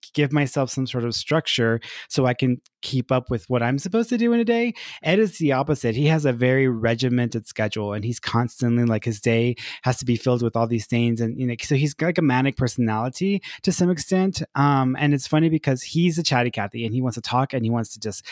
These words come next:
you know, ex-, you know, and it's about, like, the most random in my, in my mind, like, insignificant things. Like, you know, "Well, I'm thinking about buying another pair of sheets, but I don't know if this is the pair of sheets that I wanna buy," or, and I'm just sitting there and I'm pondering, like, the mysteries of the universe,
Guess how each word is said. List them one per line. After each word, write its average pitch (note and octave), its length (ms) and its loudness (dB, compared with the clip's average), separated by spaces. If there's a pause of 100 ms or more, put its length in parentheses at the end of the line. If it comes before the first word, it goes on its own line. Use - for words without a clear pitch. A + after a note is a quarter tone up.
(160)
you A#2+ 80 2
know, A2 100 0
ex-, A#2+ 240 -14
you C#3 100 -6
know, A2 100 -16
and E3 200 -6
it's F3 160 0
about, F#3 300 -2
like, D#3 160 0
the D3+ 80 0
most D3 280 2
random D#3 680 2
in E3 200 2
my, F#3 180 4 (160)
in D3+ 120 0
my F3 140 0
mind, A#2+ 320 0
like, C3 340 -4
insignificant D3 760 -4
things. - 280 -16
Like, C3+ 200 -8 (200)
you F#3 100 0
know, F3+ 120 -4 (200)
"Well, G3 180 0
I'm G#3 220 2
thinking B3+ 200 -2
about G#3+ 200 0
buying E3+ 220 2
another D3+ 220 0
pair C3+ 200 -4
of B2+ 80 -4
sheets, - 280 -10
but D3 120 -8
I E3 120 0
don't G3+ 200 0
know E3+ 320 0 (300)
if D3+ 180 2
this D3 200 -2
is D3 80 -6
the C#3+ 80 -12
pair C3+ 200 -4
of C3 80 -2
sheets - 200 -10
that E3 100 -4
I E3+ 40 2
wanna E3+ 180 0
buy," E3+ 300 2
or, B2+ 120 0
and D3+ 260 0
I'm F3 120 2
just F#3+ 140 0
sitting D#3+ 180 2
there E3 160 4
and C#3+ 140 2
I'm G3 120 2
pondering, G3 540 2
like, D3 240 2
the C3+ 180 -6
mysteries C3+ 420 0
of B2 100 0
the A#2 100 0
universe, B2 600 0